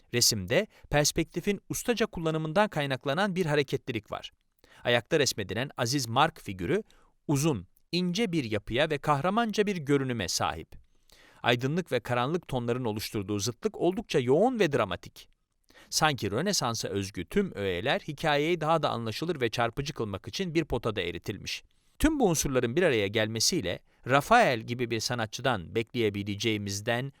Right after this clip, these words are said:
çok daha farklı bir eser ortaya çıkmış. Burada gördüğümüz biçimlerin belli belirsiz bir şekilde tasvir edildiği gizemli bir dünya.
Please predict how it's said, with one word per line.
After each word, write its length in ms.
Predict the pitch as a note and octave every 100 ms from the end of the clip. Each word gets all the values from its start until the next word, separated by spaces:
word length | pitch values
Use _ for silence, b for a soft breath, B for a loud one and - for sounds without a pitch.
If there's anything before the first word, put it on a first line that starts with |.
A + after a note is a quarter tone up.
| -
çok 340 | - C4+ -
daha 160 | C#3+ E3+
farklı 400 | - C#3+ - E3
bir 60 |
eser 280 | D3+ A#2 A2+
ortaya 320 | F2+ E2+ G2+
çıkmış. 400 | - - - - - _ _ _ -
Burada 240 | D3+ B2+
gördüğümüz 640 | G#2+ G2 F#2+ F#2 G2+ A3 - b -
biçimlerin 540 | - E3 D#3+ G#3 C#3
belli 240 | A#2 F3
belirsiz 420 | A3 E3 C#3+ E3+ C3
bir 60 |
şekilde 380 | A#2 A#2 A2 G2+
tasvir 340 | G#2+ G2 -
edildiği 440 | D3 B2+ A#2 E3+ A3
gizemli 440 | F#3 D#3 C#3+ D3+
bir 200 | G2 E2+
dünya. 340 | F#2 F2 D2+